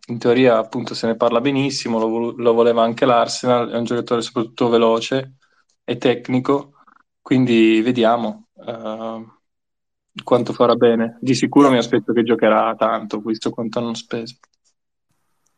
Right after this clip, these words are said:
Speaker 2: E a chi va a prendere il posto, secondo te?
Speaker 1: Eh, <laughs> questa è una bella domanda, perché il problema del Chelsea, secondo me, è che gli manca una punta centrale,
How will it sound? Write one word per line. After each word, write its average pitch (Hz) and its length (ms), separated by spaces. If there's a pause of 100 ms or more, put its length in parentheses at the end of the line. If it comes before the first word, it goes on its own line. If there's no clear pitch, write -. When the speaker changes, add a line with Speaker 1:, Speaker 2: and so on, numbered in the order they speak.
(240)
Speaker 2:
E - 100
a 147 80
chi 208 160
va 190 100
a 160 60
prendere 131 320
il 117 100
posto, 110 360
secondo 104 320
te? - 220 (1500)
Speaker 1:
Eh, 135 380 (580)
<laughs> 151 640
questa 180 300
è 143 40
una 123 100
bella 127 160
domanda, 123 420
perché 117 800 (760)
il 113 120
problema 151 380
del 170 140
Chelsea, 220 360
secondo 123 260
me, 135 200
è 120 140
che - 160
gli 117 120
manca 113 360
una 107 140
punta 113 320
centrale, 113 800